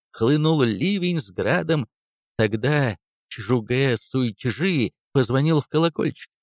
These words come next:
висевший у него на пальце, прочитал истинную молитву и махнул дубинкой в сторону врага.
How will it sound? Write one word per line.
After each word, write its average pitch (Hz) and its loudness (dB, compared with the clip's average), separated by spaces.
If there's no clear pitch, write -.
висевший 110 -2
у 107 2
него 104 2
на 104 0
пальце, 101 -2
прочитал 160 0
истинную 104 0
молитву 196 -2
и 165 -2
махнул 151 -2
дубинкой 135 -2
в - -8
сторону 120 -2
врага. 95 0